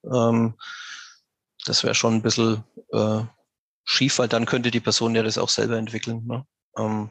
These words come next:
von daher verlässt man sich da immer auf, oder sucht man sich eigentlich einen Kontraktlogistiker, der schon gute Erfahrung in der Logistik hat und der einen dann auch an die Hand nehmen kann und sagen kann, was braucht er, damit er einen guten Job macht.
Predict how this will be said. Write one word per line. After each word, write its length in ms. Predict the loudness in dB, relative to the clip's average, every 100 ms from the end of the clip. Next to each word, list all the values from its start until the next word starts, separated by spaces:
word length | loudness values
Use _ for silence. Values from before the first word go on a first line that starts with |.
| -12
von 800 | -14 -10 -8 -6 -6 -2 0 2
daher 520 | 4 4 2 0 -8 -8
verlässt 600 | -4 0 2 2 2 2
man 100 | 2
sich 160 | 2
da 100 | 0
immer 260 | 2 2 2
auf, 520 | 2 0 -6 -10 -12 _ _
oder 160 | -2
sucht 240 | -2 -2 -2
man 80 | 0
sich 160 | 2
eigentlich 220 | 2 0
einen 80 | -2
Kontraktlogistiker, 840 | -2 -2 -4 -2 0 0 0 0 2
der 120 | 2
schon 360 | 2 0 -4 -10 _ _ _ _ _ -20 _ -6
gute 260 | -2 -2
Erfahrung 480 | -2 0 0 2 0
in 80 | -2
der 100 | -2
Logistik 400 | -2 -2 -2 -2
hat 220 | -4 -4 -10 -10 -12 -16 -20 -2
und 160 | -2 2
der 220 | 2 4
einen 160 | 2 2
dann 160 | 2
auch 160 | 0 0
an 100 | 0
die 120 | 0
Hand 180 | 0 2
nehmen 200 | 0 2
kann 220 | 2 2
und 140 | 2
sagen 240 | 2 2 0
kann, 180 | -2 0
was 140 | 0
braucht 340 | 0 0 0
er, 100 | 0
damit 240 | 2 0 0
er 40 |
einen 80 | -2
guten 180 | -4 -4
Job 220 | -4 -4
macht. 320 | -6 -6 -12